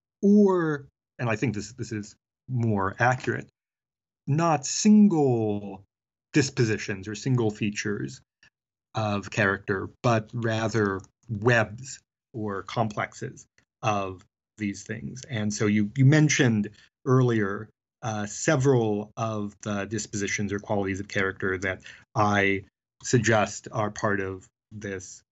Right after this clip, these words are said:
way of thinking that I call temperate liberalism. Um, you know, commitment to equality, a spirit of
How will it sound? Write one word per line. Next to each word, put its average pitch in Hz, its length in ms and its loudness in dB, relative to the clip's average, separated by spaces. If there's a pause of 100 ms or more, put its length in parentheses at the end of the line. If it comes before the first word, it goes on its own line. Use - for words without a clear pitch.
(120)
way 117 200 4
of 104 100 0
thinking 101 380 -6
that 92 100 -12
I 98 100 -4
call 104 220 -8
temperate 101 420 -10
liberalism. 117 680 -8 (400)
Um, 95 360 -8 (840)
you 104 100 -4
know, - 80 -10
commitment 98 400 0
to 117 100 2
equality, 107 840 4 (420)
a 104 200 -14
spirit 101 560 -2
of 98 340 -12